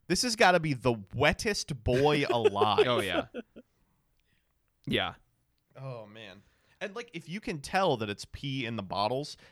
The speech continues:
Speaker 1: that means the guy is not super hydrated, 'cause you could just lie. You could be like, "Oh, you know, it's, like,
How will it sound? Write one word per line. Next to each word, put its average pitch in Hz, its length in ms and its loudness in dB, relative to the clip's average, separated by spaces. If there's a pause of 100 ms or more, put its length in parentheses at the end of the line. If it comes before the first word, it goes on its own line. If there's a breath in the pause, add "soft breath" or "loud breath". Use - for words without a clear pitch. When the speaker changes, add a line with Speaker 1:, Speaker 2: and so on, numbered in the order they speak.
(120)
Speaker 1:
that 135 180 2
means 147 280 -2
the 120 100 -4
guy 113 220 2
is 104 200 -2
not 110 280 -2
super 117 360 -6
hydrated, 131 720 -2
'cause 147 180 -4
you 185 80 -4
could 151 140 0
just 113 220 -8
lie. 123 240 2
You 131 120 0
could 127 140 -4
be 110 120 -6
like, 95 200 -4
"Oh, 120 280 2
you 110 140 -4
know, 98 180 -4
it's, - 140 -12
like, 98 280 -6